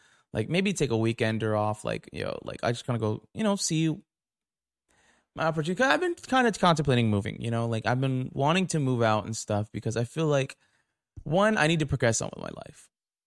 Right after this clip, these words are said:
I know I'm going all over the place. I went from anime to my sister and now life for a minute, <laughs> but I feel like I, I definitely need to start living you know, like, my life and start being, like, in a fucking adult,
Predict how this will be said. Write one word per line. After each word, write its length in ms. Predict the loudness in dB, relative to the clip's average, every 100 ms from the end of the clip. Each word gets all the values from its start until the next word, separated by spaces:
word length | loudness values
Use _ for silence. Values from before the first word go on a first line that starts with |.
| _ _ -6
I 80 | 0
know 120 | 0
I'm 40 | 2
going 240 | 0 -2 _
all 220 | 2 2
over 120 | 2 -2
the 40 |
place. 160 | -8 -6
I 60 |
went 140 | -6 -6
from 100 | -4
anime 360 | 0 0 0
to 40 | 0
my 100 | -2
sister 300 | -2 -4 -4
and 100 | -4
now 120 | -2
life 240 | -2 -4
for 140 | -6 -6
a 40 |
minute, 300 | -4 -4 -6 -8
<laughs> 560 | -12 _ -12 -8 -8 -2
but 320 | 2 2 0 _ _ _ _ -8
I 80 | -4
feel 160 | 0 2
like 260 | 0 -2 -14 _ _ _ _ _
I, 220 | -4 0 0
I 40 |
definitely 540 | 2 2 2 2 2
need 460 | 2 2 2 0 -4 _ -6
to 480 | 0 2 2 0 -4 -10
start 460 | -6 0 2 2 -2
living 600 | -2 0 2 0 0 -4 _ _ -8
you 140 | -4
know, 220 | 0 0 -2
like, 300 | -4 -6 -2
my 160 | 0
life 300 | 2 2 0
and 200 | -2 -6
start 300 | -4 -4 -2
being, 200 | -2 0
like, 220 | 0 -2
in 100 | -2
a 60 | -2
fucking 320 | 0 0 0
adult, 380 | 0 0 -2 -6